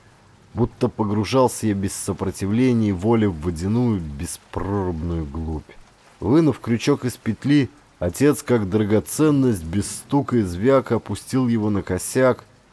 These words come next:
вдруг изо всей силы пнул дверь и оттянул в сторону, тоже приподняв блеснувший в темноте топор. С улицы дохнуло дождливой холодью и мутью, устойчивым духом мокрой кедровой хвои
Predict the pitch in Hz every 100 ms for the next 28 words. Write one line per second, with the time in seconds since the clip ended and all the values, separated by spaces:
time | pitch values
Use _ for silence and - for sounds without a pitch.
0 | _ - 90 123 143 113 113 107 127 113
1 | - 143 131 - 117 139 175 156 123 127
2 | 123 98 101 - - 127 143 117 - -
3 | 156 135 120 104 - 151 131 110 110 104
4 | 107 117 143 90 107 107 - 117 - 110
5 | - - 101 98 - 92 95 - 85 67
6 | - - _ _ _ _ - 156 165 139
7 | 143 131 120 - 131 135 117 107 85 95
8 | 127 123 110 - 110 107 98 87 80 85
9 | 85 85 98 110 - - 76 69 - -
10 | _ _ - 85 - 135 135 - 117 104
11 | 80 120 - 110 98 101 107 104 95 -
12 | 87 98 107 101 - 92 92 110 131 120